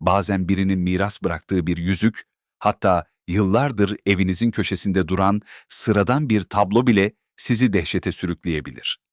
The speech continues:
Peki ya kara büyü? Yüzyıllardır insanları korkutan bu gizemli sanat gerçekten var mı? Gerçekten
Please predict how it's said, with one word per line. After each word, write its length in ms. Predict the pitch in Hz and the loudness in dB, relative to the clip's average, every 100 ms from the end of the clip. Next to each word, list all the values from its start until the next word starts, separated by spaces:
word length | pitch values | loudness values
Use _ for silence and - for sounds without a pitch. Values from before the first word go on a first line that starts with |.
| _ _ _ _ _ _ _ - | _ _ _ _ _ _ _ 0
Peki 260 | 131 - | 0 2
ya 200 | 90 76 | 0 0
kara 360 | - - 92 95 | -2 -2 0 0
büyü? 240 | 90 101 - _ _ _ _ _ _ _ _ - | 0 -2 -4 _ _ _ _ _ _ _ _ -2
Yüzyıllardır 720 | 101 87 92 87 101 113 107 | -2 0 -2 2 0 2 0
insanları 540 | 92 90 104 90 90 | 0 -2 0 0 0
korkutan 600 | 90 92 85 98 98 90 | 0 0 0 -2 0 0
bu 100 | 85 | 0
gizemli 400 | 87 85 92 85 | -2 -2 0 -2
sanat 460 | 78 92 82 131 - - _ _ _ | -4 -4 -2 -2 -6 -18 _ _ _
gerçekten 600 | - 87 - 92 107 90 82 | -6 -4 -2 -2 0 0 2
var 180 | 123 | 0
mı? 180 | 131 82 - _ _ _ _ _ - | 0 -8 -12 _ _ _ _ _ -2
Gerçekten 720 | 101 104 - 90 101 85 | 0 0 -2 -2 -2 -2